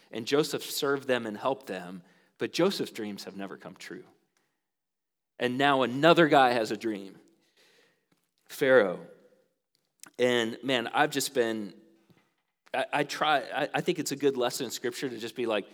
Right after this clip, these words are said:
"Let me just pause and try and get myself <laughs> there. Let me get present in this moment. Let me see how I would respond." Or let, let me see how, like, the worst versions of me would respond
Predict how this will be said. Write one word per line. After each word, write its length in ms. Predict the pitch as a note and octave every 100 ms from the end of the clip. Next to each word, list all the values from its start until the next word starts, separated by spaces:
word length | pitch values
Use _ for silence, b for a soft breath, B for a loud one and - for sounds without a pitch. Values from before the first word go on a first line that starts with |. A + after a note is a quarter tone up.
| B
"Let 100 | D3+
me 60 | G4
just 220 | F4+ -
pause 420 | - B2+ B2+ A2
and 100 | A2
try 140 | C#3
and 140 | C#3 G#2
get 180 | C3 -
myself 460 | A2+ G#2 G#2 F#2+
<laughs> 20 | -
there. 300 | A#2+ A#2 - B B
Let 140 | C3+ G3
me 80 |
get 240 | F3 F3 -
present 640 | - - D3 C#3+ A2+ -
in 160 | - A#2+
this 200 | A2 -
moment. 480 | A2 A#2 A2+ G#2 - B -
Let 140 | C#3+
me 80 | F#3
see 260 | - D#3+ D3+
how 240 | C3+ A#2
I 200 | - D#3
would 220 | D#3 B2+ -
respond." 640 | - - A#2+ G2+ A#2+ A2 _ B B B -
Or 260 | B2+ A#2+
let, 260 | A#2 C3+ C#3
let 100 | E3
me 80 | F3+
see 140 | F3+
how, 100 | E3+
like, 200 | C#3+ C#3
the 80 | C#3
worst 440 | B2 C3 D#3 -
versions 500 | - C3 D3+ C#3 G#2+
of 120 | A2+ G2+
me 360 | G#2+ G2 F2
would 220 | - A2+ G#2+
respond 640 | G#2 - G#2 F2 F2 -